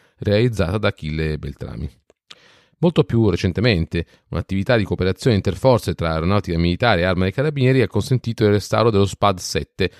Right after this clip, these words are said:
appartenuto all'asso dei carabinieri Ernesto Capruna e attualmente esposto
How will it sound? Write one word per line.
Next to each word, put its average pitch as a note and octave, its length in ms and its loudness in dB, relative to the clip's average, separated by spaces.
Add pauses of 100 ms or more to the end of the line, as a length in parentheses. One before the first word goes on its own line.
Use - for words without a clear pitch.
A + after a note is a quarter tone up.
(140)
appartenuto A#2+ 640 0
all'asso G2+ 560 2
dei E2+ 120 0
carabinieri E2+ 640 0
Ernesto E2+ 400 -4
Capruna A#2 400 2
e - 20 2
attualmente G#2 540 0
esposto A#2 640 0